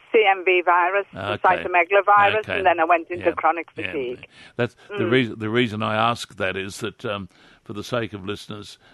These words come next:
Speaker 2: this wretched condition of chronic fatigue, which speaks for itself, frequently,
Speaker 1: Mm.
Speaker 2: frequently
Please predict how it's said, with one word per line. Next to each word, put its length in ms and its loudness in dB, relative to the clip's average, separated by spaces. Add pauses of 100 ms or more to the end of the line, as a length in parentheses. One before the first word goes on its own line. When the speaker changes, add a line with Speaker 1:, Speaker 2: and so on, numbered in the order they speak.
(100)
Speaker 2:
this 320 -10
wretched 460 -6
condition 500 -8
of 180 -16
chronic 380 -8
fatigue, 680 -10
which 420 -12
speaks 340 -12
for 100 -16
itself, 480 -12 (320)
frequently, 720 -2
Speaker 1:
Mm. 200 -16
Speaker 2:
frequently 800 -4